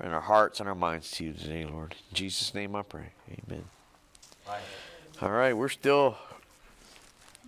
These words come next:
Speaker 1: stepped off into this attributes of God, and it just seems the, you know, you, the subjects get deeper and deeper the more you read. <clears throat> So today we're gonna talk about some more attributes of the, of our God, 'cause we've talked about for months now about following God and, and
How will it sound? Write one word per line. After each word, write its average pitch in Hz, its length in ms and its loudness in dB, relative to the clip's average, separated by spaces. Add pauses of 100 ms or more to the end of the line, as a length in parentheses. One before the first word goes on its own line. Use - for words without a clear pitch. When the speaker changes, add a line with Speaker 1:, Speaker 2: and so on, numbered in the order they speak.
(300)
Speaker 1:
stepped - 460 4
off 139 220 8
into 113 160 -2
this 107 360 -2
attributes 123 560 -2
of 90 120 -6
God, 123 320 4
and 92 160 -10 (600)
it 104 80 -4
just 113 200 -6
seems 120 280 -6
the, 101 180 -2 (240)
you 110 140 -8
know, 107 60 -6
you, 107 180 -8 (380)
the 95 100 -6
subjects 123 480 0
get 92 200 -6
deeper 117 300 -4
and 104 100 -4
deeper 117 300 -4
the 90 80 -8
more 113 200 -4
you 98 140 -6
read. 104 380 -4 (600)
<clears throat> - 180 4
So - 160 -2
today 113 300 2
we're 135 120 0
gonna 120 140 -2
talk 127 260 4
about 127 280 4
some 107 200 -4
more 139 260 4
attributes 127 600 -2
of 101 120 -4
the, 98 120 -4 (100)
of 101 160 -2
our 101 80 2
God, 120 460 6
'cause 110 200 -6 (240)
we've 117 160 -6
talked 165 240 6
about 156 300 4
for 113 100 -4
months 160 400 -2
now 92 200 0
about 95 240 -2
following 120 460 4
God 87 260 0
and, 87 120 -8
and 90 240 -10